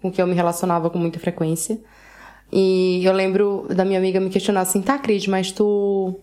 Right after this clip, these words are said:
tu, tu gosta dos três?" Aí eu assim, "Sim, eu posso gostar de uma pessoa e posso sentir tesão por outra pessoa e isso não, não tira o,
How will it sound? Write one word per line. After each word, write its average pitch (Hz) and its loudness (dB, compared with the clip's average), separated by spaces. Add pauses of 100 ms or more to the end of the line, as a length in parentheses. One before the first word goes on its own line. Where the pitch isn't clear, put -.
(500)
tu, 208 0
tu - 0
gosta 196 2
dos 196 -2
três?" 214 0
Aí 190 2
eu 196 2
assim, 214 0
"Sim, 359 0
eu 214 2
posso 160 -2
gostar 180 -2 (320)
de 175 0
uma 190 2
pessoa 196 2
e 262 -4
posso 180 0
sentir 190 0
tesão 185 0
por 185 0
outra 180 -2
pessoa 190 0
e 240 -2
isso 254 -2
não, 269 0 (500)
não 254 2
tira 277 2
o, 233 0